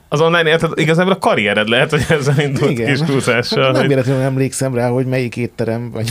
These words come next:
Speaker 2: melyik ilyen kirendeltségben váltottam be
Speaker 1: Fú,
Speaker 2: az
Speaker 1: ezt majd
Speaker 2: utolsó
Speaker 1: adás után, mert nem tudom, hogy ez termékmegjelentés lenne. Működnek ma még?
Speaker 2: Az étterem igen, az internetszolgáltató már nem.
Speaker 1: <laughs> Jó, akkor ezt majd utána, utána tudjuk megbeszélni.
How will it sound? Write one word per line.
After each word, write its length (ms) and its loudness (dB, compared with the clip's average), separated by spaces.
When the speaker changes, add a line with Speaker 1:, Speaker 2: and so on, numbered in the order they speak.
Speaker 2:
melyik 240 -6
ilyen 140 -4
kirendeltségben 920 -2
váltottam 680 -4
be 60 0
Speaker 1:
Fú, 60 2
Speaker 2:
az 40 6
Speaker 1:
ezt 100 2
majd 120 2
Speaker 2:
utolsó 160 4
Speaker 1:
adás 140 2
után, 220 0
mert 220 2
nem 180 0
tudom, 180 -2
hogy 100 4
ez 100 0
termékmegjelentés 840 0
lenne. 340 2
Működnek 460 0
ma 120 2
még? 280 0
Speaker 2:
Az 140 -6
étterem 400 -2
igen, 260 0
az 240 0
internetszolgáltató 960 -2
már 160 -2
nem. 240 -4
Speaker 1:
<laughs> 2000 -4
Jó, 80 0
akkor 200 -2
ezt 200 -6
majd 140 -4
utána, 360 0
utána 320 0
tudjuk 280 -2
megbeszélni. 680 0